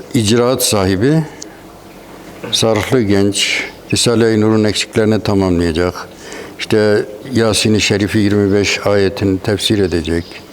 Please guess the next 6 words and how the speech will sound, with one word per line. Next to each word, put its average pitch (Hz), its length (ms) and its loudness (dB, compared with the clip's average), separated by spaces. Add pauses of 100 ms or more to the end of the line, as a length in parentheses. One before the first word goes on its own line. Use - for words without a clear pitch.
(560)
Birçok 160 380 2
yerler 131 340 2
var 117 240 2
böyle. 82 300 2 (520)
Amme 107 300 4
suresini, 98 680 2